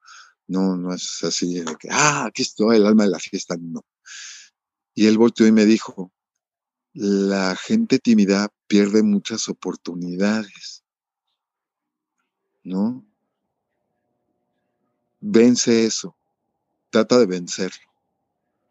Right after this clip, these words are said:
Y se me quedó muy grabado, porque dije, en primera, ¿cómo, o sea, cómo después de decir, "¿Qué tal, señor? Buenas, buenas tardes, este, mucho gusto, soy Héctor Quijada", ¿no? Y des-, ¿cómo en una frase, en un saludo,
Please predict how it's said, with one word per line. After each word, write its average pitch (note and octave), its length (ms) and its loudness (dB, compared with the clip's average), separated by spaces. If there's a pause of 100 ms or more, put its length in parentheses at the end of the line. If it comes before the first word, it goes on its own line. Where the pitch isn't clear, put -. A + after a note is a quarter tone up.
(1080)
Y - 80 -14
se - 160 -8
me G2 100 -4
quedó A2+ 280 0
muy C#3 140 0
grabado, A2+ 400 2
porque - 260 -8
dije, F#2+ 260 -6
en G2 80 0
primera, A#2 340 4
¿cómo, - 400 2
o G2 100 -10
sea, G2+ 180 -2
cómo B2 300 -2
después A2 320 2
de A2 160 6
decir, G#2 340 0 (380)
"¿Qué - 80 -8
tal, B2 140 2
señor? A#2+ 200 4
Buenas, A2 480 0
buenas G2+ 480 0
tardes, G2 480 2
este, F2 260 -6
mucho F#2 220 -4
gusto, F#2+ 300 -2
soy F2+ 260 -4
Héctor F2+ 220 -6
Quijada", - 300 -8 (600)
¿no? G2 240 -6
Y F2+ 200 -6 (120)
des-, - 360 -8
¿cómo A#2 180 2
en D3 60 2
una B2 200 4
frase, F#2 440 -4
en A2 60 4
un A2 100 2
saludo, G2+ 560 -2